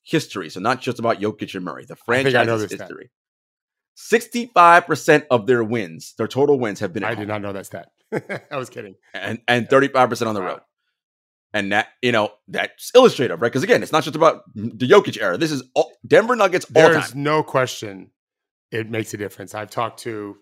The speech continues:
Speaker 2: you know, too many N B A players over the years. I've had a hundred now. I'm ha-, proud to say I just got my hundredth. Um, Denver is no joke. It, it, you can play through it.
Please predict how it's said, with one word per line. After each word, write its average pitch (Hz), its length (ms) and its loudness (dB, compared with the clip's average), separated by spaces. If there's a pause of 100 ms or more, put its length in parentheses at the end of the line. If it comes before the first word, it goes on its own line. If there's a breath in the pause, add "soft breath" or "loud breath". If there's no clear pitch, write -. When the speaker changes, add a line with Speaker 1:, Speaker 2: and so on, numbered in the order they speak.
Speaker 2:
you - 100 -20
know, 98 140 -12
too - 200 -8
many 120 160 -4
N 113 80 -4
B 107 80 -6
A 101 60 -8
players 101 340 -8
over 98 160 -8
the 95 80 -12
years. 92 240 -12
I've 98 120 -12
had 135 120 2
a 131 60 2
hundred 135 300 2
now. 95 260 -12 (400)
I'm 104 40 -20
ha-, 117 240 -4
proud 123 220 -2
to 113 60 -12
say 120 140 -8
I - 20 -4
just 110 160 -10
got 127 120 -4
my 117 120 -6
hundredth. 110 440 -8 (520)
Um, 110 540 -2 (300)
Denver 120 500 -4
is 107 180 -8
no 107 120 -8
joke. 95 400 -16
It, 107 200 -14
it, 117 160 -12 (260 soft breath)
you 131 140 -6
can 131 160 -4
play 139 180 0
through 208 260 2
it. 233 80 -2